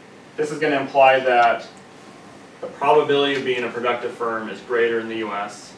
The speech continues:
and the E U than the rest of the world. So you have a better chance of being productive in the U S than you do in the rest of the world. And then we're gonna just normalize the measure of firms that can potentially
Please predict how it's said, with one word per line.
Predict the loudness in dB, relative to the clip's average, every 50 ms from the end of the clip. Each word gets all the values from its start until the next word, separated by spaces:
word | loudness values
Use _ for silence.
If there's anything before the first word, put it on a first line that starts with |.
| -20 -20 -20 -20 -16
and | -14 -12 -12
the | -12 -12
E | -12 -10 -10
U | -10 -12 -12 -14 -16 -18 -20 -20 _ -20 -20 -20 -20 -18 -14
than | -14 -14
the | -12
rest | -12 -12 -14 -14
of | -18 -18 -18
the | -18
world. | -16 -16 -18 -18 -20 -20 -20 -20 -20 -20 -20 -20 -20 -20 -20 -20 -20 -14
So | -10 -8
you | -8
have | -6 -4
a |
better | -2 0 0 0 -2
chance | -4 -6 -8 -8 -8 -8
of | -12 -12
being | -14 -12 -12
productive | -10 -8 -6 -8 -8 -8 -14 -16
in | -16
the | -16 -16
U | -14 -12 -12
S | -12 -12 -14
than | -16 -18 -18 -18
you | -16
do | -16 -16 -16
in | -16 -16
the | -16
rest | -16 -16 -18
of | -20 -20
the | -20 -20
world. | -20 -20 -20 -20 -20 -20 -20 -20 -20 -20 -20 -20 -20 -20 -20 -20 -20 -20 -20 -20 -20 -20 -20 -20 -20 -20 -20 -20 -20 -20 -20 -20 -20 -20 -20 -20 -20 -20 -20 -20 -20 -20 -20 -20 -20 -20 -20 -20 -20 -20 -20 -20 -20 -20 -20 -20 -20 -20 -20 -20 -20 -20 -20 -20 -20 -20 -20 -20 -20 -20 -20 -20 -20 -20 -20 -20 -20 -20 -20 -20 -20 -20 -20 -20 -20 -20 -20 -20 -20 -20 -20 -20 -20 -16 -12
And | -10
then | -8 -4
we're | -2 -2
gonna | -2 -2 -4
just | -6 -8 -8
normalize | -6 -6 -4 -4 -2 -2 -2 -2 -2 -4 -4
the | -8
measure | -8 -8 -8 -6 -6 -8
of | -10 -10
firms | -10 -10 -8 -8 -10 -10 -12
that | -14 -14
can | -14 -16
potentially | -16 -14 -14 -12 -12 -12 -14 -14 -14 -14 -14